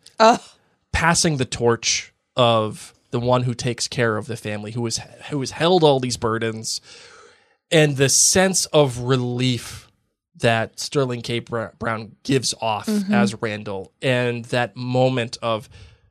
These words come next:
Speaker 2: thank you. It's not thank you like, "Oh, thanks for doing this for Mom," or whatever. It's just, "Thank you for being who you are now. Thank you for finally,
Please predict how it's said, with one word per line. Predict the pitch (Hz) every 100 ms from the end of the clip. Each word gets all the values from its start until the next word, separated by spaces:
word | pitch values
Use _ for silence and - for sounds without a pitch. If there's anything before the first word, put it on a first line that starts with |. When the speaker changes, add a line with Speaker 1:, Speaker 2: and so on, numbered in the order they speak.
| _ _ _
Speaker 2:
thank | - 120 113 120
you. | 80 -
It's | 127 143
not | 147 175 -
thank | - 147 139 139
you | 139
like, | 120 175
"Oh, | 160
thanks | 147 139
for | -
doing | 139 123
this | 123
for | -
Mom," | 110 107 113
or | 113
whatever. | 113 107
It's | 110
just, | - - _ _ _ _ _ _ _ _
"Thank | 143 139
you | 147
for | 135
being | 113 117 110
who | 110 113
you | 113 -
are | 92 92
now. | 90 73 69 64
Thank | - 127 123
you | 127
for | - 120 107 104 101 - _ _
finally, | - - 120 127 123 113 113